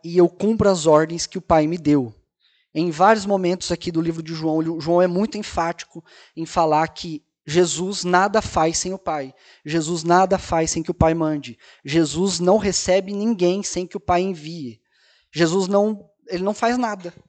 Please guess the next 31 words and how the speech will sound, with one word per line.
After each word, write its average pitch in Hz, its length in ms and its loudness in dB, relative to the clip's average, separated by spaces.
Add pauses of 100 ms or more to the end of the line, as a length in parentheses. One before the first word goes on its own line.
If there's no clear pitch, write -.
(280)
sem 180 240 -6
que 190 240 -10
seja 180 320 2
da 180 80 0
vontade 175 340 -6
do - 60 -20
Pai. 151 180 -2
Simples 202 400 -8
assim. 170 280 -8 (1500)
E 202 400 0 (480)
a 175 140 2
gente 170 260 -6
não 175 160 0
vive 175 160 -10
desse 170 260 -6
jeito, 147 360 -8
mas 143 180 -2
a 151 60 -4
gente 151 200 -8
precisa 156 300 -6
olhar 156 300 2
pra 180 180 -4
isso, 160 420 -8 (680)
porque 165 460 0
ser 185 240 0
discípulo 220 560 -2
de 175 100 -10
Jesus 165 360 -4
Cristo 202 560 -12 (600)
envolve 180 880 2 (680)
isso, 180 480 -8